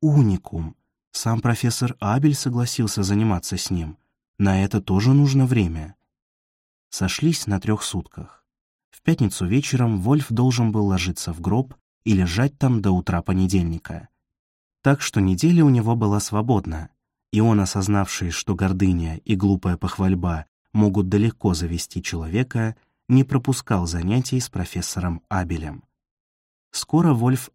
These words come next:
оброс товарищами. Познакомился с кобылой в человеческом облике,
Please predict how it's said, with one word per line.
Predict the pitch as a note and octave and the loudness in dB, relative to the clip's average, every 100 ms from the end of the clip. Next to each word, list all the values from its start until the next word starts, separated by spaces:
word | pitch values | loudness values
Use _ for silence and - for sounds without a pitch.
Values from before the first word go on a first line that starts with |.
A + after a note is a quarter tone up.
| _ | _
оброс | A2 F#2+ G2 G#2 - | -4 -2 0 -2 -2
товарищами. | G#2 G2 F2 D#2+ - - D#2+ - _ _ _ _ _ | -2 -2 -4 -6 -6 -6 -10 -14 _ _ _ _ _
Познакомился | - G#2+ G#2 F3+ E3+ C3 G2 | -2 0 0 2 2 2 -4
с | - | -6
кобылой | F#2 F2 B2+ C3+ C3 | -6 0 4 4 2
в | |
человеческом | - B2 A#2 A2 - - G#2 | 0 0 0 -2 -6 -4 -2
облике, | G#2 G#2 G2 - F2+ | 0 -2 -4 -4 -6